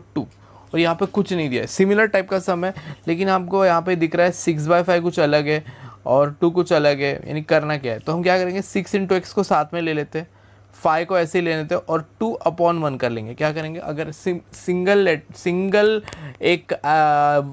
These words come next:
ये है सब नंबर है तो उसको छोड़ना नहीं, उसके डिनोमिनेटर में आप वन ले लो, तो आपको आसानी से अभी कॉन्सेप्ट समझ में आएगा कि यहाँ पर भी यही कॉन्सेप्ट लगेगा जो हमने ऊपर यूज़ किया है। तो सिक्स एक्स into वन हो जाएगा,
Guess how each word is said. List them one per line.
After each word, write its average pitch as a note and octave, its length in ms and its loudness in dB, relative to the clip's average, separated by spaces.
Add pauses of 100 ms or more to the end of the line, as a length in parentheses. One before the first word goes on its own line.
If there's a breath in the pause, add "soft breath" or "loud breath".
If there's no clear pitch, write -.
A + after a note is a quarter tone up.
(120)
ये E3 240 0
है D3+ 200 -2
सब C3+ 180 -8
नंबर D#3+ 380 0
है D3+ 160 -2
तो C#3+ 160 -4
उसको F3 260 -2
छोड़ना E3 340 0
नहीं, F3 120 -4
उसके F3 160 -4
डिनोमिनेटर D3+ 580 -2
में E3+ 120 -2
आप D#3+ 80 -2
वन C3+ 220 0
ले A2 120 -8
लो, G#2+ 160 -12 (300 soft breath)
तो E3 60 2
आपको D#3+ 300 2
आसानी D#3 440 0
से D#3 120 -2
अभी E3 140 0
कॉन्सेप्ट D#3 380 -2
समझ D3+ 180 0
में D3+ 100 -2
आएगा F3 160 -2
कि F3+ 120 -10
यहाँ C#3+ 300 -2
पर D#3 120 0
भी E3 120 -2 (100)
यही C#3+ 200 0
कॉन्सेप्ट C#3+ 460 -2
लगेगा C3 380 -2 (300 loud breath)
जो D3 100 2
हमने C#3+ 200 -2
ऊपर D3 300 0
यूज़ C3 260 -2
किया A#2+ 180 0
है। B2+ 420 -6 (120)
तो F3 80 -6
सिक्स - 360 0
एक्स G3 260 -2 (100)
into E3+ 260 2
वन D3 140 2
हो C#3 80 -2
जाएगा, B2 340 0